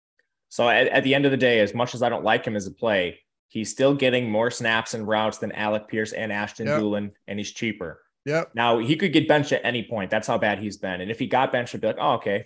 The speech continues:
Speaker 1: finally." But they haven't done it to this point, and, and Frank Reich hasn't really shown that he has a good grasp of this team right now. So if Campbell's still out there for full run, thirty-six hundred, he's gonna be a good G P P play.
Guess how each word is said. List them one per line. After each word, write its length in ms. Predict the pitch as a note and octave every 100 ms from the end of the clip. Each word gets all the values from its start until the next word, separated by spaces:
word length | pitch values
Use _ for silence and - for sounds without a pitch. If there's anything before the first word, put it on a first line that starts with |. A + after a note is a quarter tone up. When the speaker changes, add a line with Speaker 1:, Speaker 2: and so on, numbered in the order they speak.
| -
Speaker 1:
finally." 480 | C#3+ G#2+ F2 G2 - _ _ - -
But 340 | C3+ C3 - - _
they 120 | G#2+
haven't 260 | A#2+ A#2+ C3+
done 160 | B2+
it 80 | B2
to 80 | -
this 180 | A2 A2
point, 280 | - G#2 G#2
and, 160 | G2+ -
and 160 | G#2 G2+
Frank 240 | B2 G#2+
Reich 240 | A#2 G#2+
hasn't 320 | A2+ G#2+ G#2+ -
really 480 | G#2+ G2+ F#2+ F#2+ _
shown 500 | - - C3 A2+ G#2+ - -
that 100 | A2+
he 60 |
has 140 | A#2 A2+
a 60 |
good 200 | A2 G#2+
grasp 480 | F#2 A#2 A#2 A2 -
of 140 | G#2+ F2
this 180 | G2
team 260 | - A#2+ G2
right 180 | F2 D2+
now. 280 | D#2+ D#2 - _ _ _ _ _
So 460 | - G2+ F#2+ F2+ -
if 180 | G2 -
Campbell's 340 | A#2 B2+ C#3+
still 200 | - C3+
out 180 | C3 C3+
there 100 | B2
for 160 | -
full 360 | G2+ - C3 B2
run, 420 | C#3 C#3 A2 F#2 - _ _ _ _ -
thirty-six 460 | A#2 A#2+ B2 C3
hundred, 460 | C#3 C3 G#2+ G2+ E2+
he's 240 | - A2 A2+
gonna 220 | E3 B2+
be 180 | A2+ B2
a 100 | A#2
good 200 | A#2 G#2
G 180 | A#2+ A2
P 180 | A2+
P 160 | G#2 D3+
play. 340 | D3+ D#2+ D2